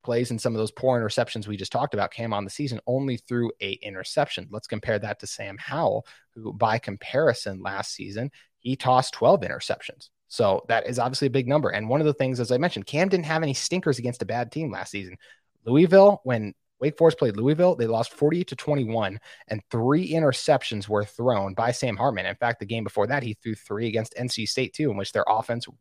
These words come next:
really struggled in. So to me, that, look, when you're talking about these quarterbacks, it's razor thin margins. So to me,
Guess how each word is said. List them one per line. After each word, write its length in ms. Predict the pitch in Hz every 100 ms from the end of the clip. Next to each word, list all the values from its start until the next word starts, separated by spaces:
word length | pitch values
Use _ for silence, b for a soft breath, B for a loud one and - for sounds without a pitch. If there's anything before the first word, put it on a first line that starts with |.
| _
really 220 | - -
struggled 460 | 127 - 123 156 -
in. 140 | - -
So 280 | - 98 B B B B
to 100 | -
me, 220 | 113 143
that, 200 | 156 107 - -
look, 280 | 143 139 -
when 80 | 123
you're 100 | 165
talking 220 | 160 160
about 180 | 175 170
these 140 | 165
quarterbacks, 460 | 170 196 139 131 120
it's 120 | 117
razor 440 | 107 120 131 139
thin 260 | 135 131 113
margins. 380 | 117 104 - -
So 100 | 104
to 80 |
me, 240 | 107 127